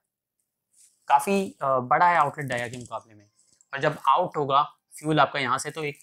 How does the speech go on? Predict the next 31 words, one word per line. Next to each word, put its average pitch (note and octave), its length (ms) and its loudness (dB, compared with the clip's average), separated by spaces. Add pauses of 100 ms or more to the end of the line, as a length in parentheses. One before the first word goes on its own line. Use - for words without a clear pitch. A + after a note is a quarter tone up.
हाई D3 180 -2
velocity C#3+ 360 -2
के B2+ 60 -14
साथ A#2+ 260 -10
obtain, A#2 260 -20 (140)
आपको A#2 360 -12
जो A#2 120 -14
है A2+ 80 -10
वो A#2+ 80 -4
हाई C3+ 180 0
velocity B2 400 -10
मिलेगी। G#2 260 -20 (1000)
Then F3 120 4
वो F#3 120 6
इमल्जन E3 320 4
ट्यूब D3+ 140 0
के D#3 80 -6 (280)
अंदर C3+ 240 -6
हो A#2 100 -6
जाएगा, G#2+ 340 -14
इमल्जन C#3 340 -10
ट्यूब C3+ 140 -14
के C#3+ 100 -14 (480)
जो B2+ 140 -14
है B2 100 0
वो E3 220 -6 (340)
इनलेट C#3 300 0
डाया B2+ 220 2
में C#3+ 160 -6 (220)
इन C3+ 120 -12
होगा। G#2+ 280 -12